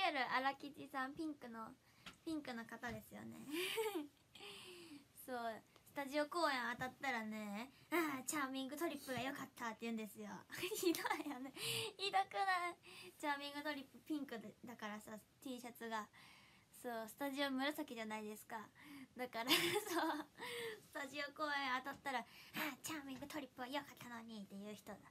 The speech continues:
<laughs> 楽しみね、足。<laughs>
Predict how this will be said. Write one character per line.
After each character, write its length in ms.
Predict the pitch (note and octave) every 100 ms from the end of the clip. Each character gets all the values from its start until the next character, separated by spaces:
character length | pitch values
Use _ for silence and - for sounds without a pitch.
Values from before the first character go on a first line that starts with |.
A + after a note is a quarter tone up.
| - - - - -
<laughs> 540 | D#4 F4+ F#4+ F#4 F#4 - - - - - - - - - - - - - _ - - - - -
楽 180 | C#4 C#4
し 140 | D4+ D4+
み 140 | D4+
ね、 120 | D4+
足。 300 | C4+ C#4 A#3
<laughs> 80 | E4+